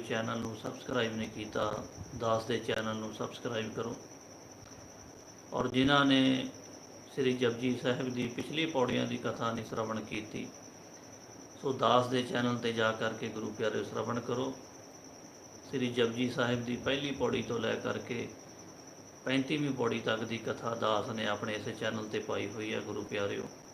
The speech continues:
ਚੈਨਲ ਨੂੰ ਸਬਸਕ੍ਰਾਈਬ ਕਰੋ, ਨਾਲ ਹੀ ਵਿਊ ਚੈਨਲ ਦਾ ਆਪਸ਼ਨ ਆਵੇਗਾ, ਉਹਦੇ 'ਤੇ ਕਲਿੱਕ ਕਰੋ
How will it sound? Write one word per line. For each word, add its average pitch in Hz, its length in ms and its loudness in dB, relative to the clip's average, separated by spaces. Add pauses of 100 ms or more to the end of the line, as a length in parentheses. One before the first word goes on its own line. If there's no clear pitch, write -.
(680)
ਚੈਨਲ 120 300 2
ਨੂੰ 120 140 2
ਸਬਸਕ੍ਰਾਈਬ 117 640 0
ਕਰੋ, 127 300 0 (1160)
ਨਾਲ 120 380 8
ਹੀ 131 100 6
ਵਿਊ 131 260 4
ਚੈਨਲ 123 340 2
ਦਾ 120 180 4
ਆਪਸ਼ਨ 127 360 0
ਆਵੇਗਾ, 117 380 4
ਉਹਦੇ 117 260 2
'ਤੇ 127 120 -2
ਕਲਿੱਕ - 320 -4
ਕਰੋ 123 280 0